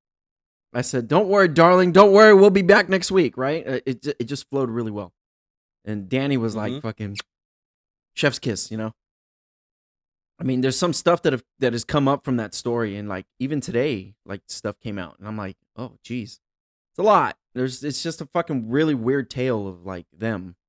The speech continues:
Speaker 1: But just to kinda touch on it, like, there, there's so much beef going on between everybody. There's, it's just, like, such bad tension.
Speaker 2: Yeah, I think that's mostly, like, if we boil it down to what it,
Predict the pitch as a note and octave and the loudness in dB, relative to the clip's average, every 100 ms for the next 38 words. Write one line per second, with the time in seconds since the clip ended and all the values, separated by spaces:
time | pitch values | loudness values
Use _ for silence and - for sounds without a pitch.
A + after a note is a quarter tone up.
0 | _ - C#3+ C3+ - _ _ _ _ _ | _ -2 0 0 -4 _ _ _ _ _
1 | _ _ - - _ - F3 - F#3+ F#3+ | _ _ -20 -20 _ 0 0 0 -4 0
2 | E3+ D#3+ - D3+ C3+ G#2+ E2+ - G2 F#2 | -2 0 -2 -2 -4 -10 -14 -12 -12 -8
3 | A#2+ B2+ C#3 C3+ C3 B2 _ _ _ _ | -4 0 0 0 -2 -6 _ _ _ _
4 | _ _ _ _ _ _ _ C3 C3 F#3 | _ _ _ _ _ _ _ -4 0 0
5 | A3 G3 A2+ D#3 G3 - C#3 B2+ C#3 B2+ | 2 0 0 -2 -2 -2 -2 0 0 -2
6 | A2+ - G#2+ - A2+ C3 B2 G#2+ G2 F#2+ | -4 -8 -14 -12 -8 -6 -4 -4 -6 -6
7 | G2 G#2 G#2+ G2+ B2 - F#2 - - - | -10 -10 -12 -14 -12 -10 -12 -14 -12 -8
8 | D3 C#3+ - G#2 F#2 G2+ G2 _ _ _ | -8 -8 -8 -10 -10 -16 -18 _ _ _
9 | _ _ _ _ _ _ _ _ _ _ | _ _ _ _ _ _ _ _ _ _
10 | _ _ _ _ _ _ _ _ - C#3 | _ _ _ _ _ _ _ _ -10 2
11 | C#3+ D3 D3 D3 F#3+ F3+ C3+ D3 C#3+ D#3 | 4 6 4 2 2 0 2 0 0 -2
12 | C#3 A2+ G2+ G#2 A#2+ G#2+ A2 A#2 C3+ B2 | 0 0 -2 -4 -4 -4 0 2 2 0
13 | G#2 G2 A2 G#2+ - G2 G2 F#2+ | -2 -2 -4 -4 -6 -4 -2 -2